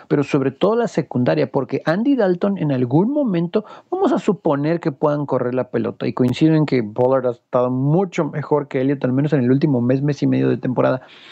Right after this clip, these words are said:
pero Andy Dalton va a tener que hacer jugadas, va a tener que depender de CeeDee Lamb y también de lo que le pueda ayudar a Mari Cooper,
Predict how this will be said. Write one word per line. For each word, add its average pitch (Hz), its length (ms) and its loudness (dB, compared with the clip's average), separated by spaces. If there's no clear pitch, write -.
pero 160 160 2
Andy 214 240 0
Dalton 226 340 0
va 220 40 0
a 196 60 -4
tener 208 200 0
que 202 80 -2
hacer 190 160 -2
jugadas, 131 480 2
va 143 60 0
a - 20 -8
tener 175 220 0
que 180 80 2
depender 143 640 2
de 123 580 -2
CeeDee 147 320 4
Lamb 135 320 2
y 143 80 -2
también 127 420 0
de 147 80 -2
lo 123 180 0
que 120 120 -2
le 113 100 2
pueda 135 380 -2
ayudar 120 380 -2
a 139 40 0
Mari 123 280 -4
Cooper, 156 340 0